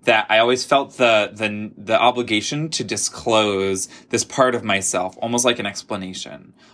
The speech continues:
Um, I think it's worth noting, I also, like, identify with on the spectrum of asexuality. So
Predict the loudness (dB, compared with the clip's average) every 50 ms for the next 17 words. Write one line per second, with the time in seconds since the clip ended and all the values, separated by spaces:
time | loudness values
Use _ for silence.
0 | _ _ 2 2 4 4 4 4 4 2 0 -4 -8 -12 -12 -14 _ _ _ _
1 | _ _ _ _ _ -10 -6 -4 0 0 2 0 0 -2 0 0 0 0 0 -2
2 | 0 0 2 2 2 0 0 0 0 2 2 2 2 2 2 2 2 2 2 2
3 | 0 0 0 -2 -2 -2 -2 -4 -4 -2 0 2 2 2 0 -2 -4 -6 -10 _
4 | -2 2 2 2 2 0 -2 0 2 2 2 2 0 -2 -6 -10 -10 -10 -10 -10
5 | -8 -8 -8 -8 -8 -4 -4 -4 -4 -4 0 2 2 4 4 2 2 0 -2 -4
6 | -8 -16 -20 -20 -18 _ -2 2 2 4 4 2 -2